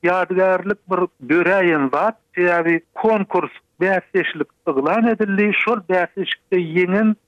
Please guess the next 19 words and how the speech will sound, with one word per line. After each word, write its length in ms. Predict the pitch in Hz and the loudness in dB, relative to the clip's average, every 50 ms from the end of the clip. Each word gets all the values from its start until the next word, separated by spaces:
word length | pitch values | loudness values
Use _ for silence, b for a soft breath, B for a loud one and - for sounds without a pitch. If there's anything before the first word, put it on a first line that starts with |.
| - | -20
skulptor 580 | - _ - 208 208 202 _ _ - 196 196 196 | -12 _ -2 -2 -2 -2 _ _ -4 -4 -2 0
Magtum 400 | 180 175 175 160 - - 170 170 | 0 0 0 -2 -2 -4 -4 -2
ulynyň 360 | 165 165 170 165 165 170 175 - _ _ - | 0 2 2 2 0 -2 -4 -6 _ _ -2
heýkelini 520 | 180 170 - - 165 160 151 156 151 147 | -2 -2 -2 -4 -6 -4 -2 -2 -2 0
döredip 340 | - 151 147 139 127 - - _ - | 2 2 2 2 0 -2 -6 _ -4
bildi, 360 | 214 196 196 196 226 247 233 _ _ 170 | -2 0 2 2 2 0 -2 _ _ -6
ýeňiji 560 | 165 185 196 185 170 160 147 165 226 185 151 | -2 0 0 0 0 -2 -2 -2 -2 0 0
döretdi 380 | 165 165 175 - - _ - 131 120 | 0 0 0 -2 -4 _ -6 -4 -4
ony. 160 | 113 107 104 - _ _ | -4 -4 -6 -8 _ _
Ikinji 420 | - - - - 170 165 - 240 254 | -12 -8 -4 -4 -2 -2 0 0 0
bir 100 | 247 208 | 0 0
tarapdan 580 | - - 180 160 147 - _ - 139 123 113 - _ _ - | -2 -2 -2 -2 -2 -4 _ -4 -4 -4 -4 -8 _ _ -2
onuň 300 | 185 180 185 202 254 247 226 180 | 0 0 2 4 2 2 2 0
ýerleşişi 960 | 175 175 190 196 190 185 190 190 190 180 - - - - - - - 202 196 - _ - | 0 0 2 2 2 0 0 0 0 0 0 -2 -6 -8 -8 -6 -4 -4 -4 -4 _ -2
gowy. 440 | 165 156 147 151 160 147 117 104 - _ _ - | 0 0 2 2 2 2 0 -2 -4 _ _ -4
Magtum 460 | 165 175 175 160 160 - 180 180 175 | -2 -2 -2 -2 -4 -4 -2 0 0
uly 160 | 185 196 233 | 2 2 0
äpip, 480 | 226 - 196 180 180 175 _ - 226 - _ _ - - | 0 0 0 0 0 -2 _ -6 -8 -8 _ _ -6 -2
äpip 360 | 180 180 170 - - 208 202 | 0 0 -2 -2 -4 -8 -10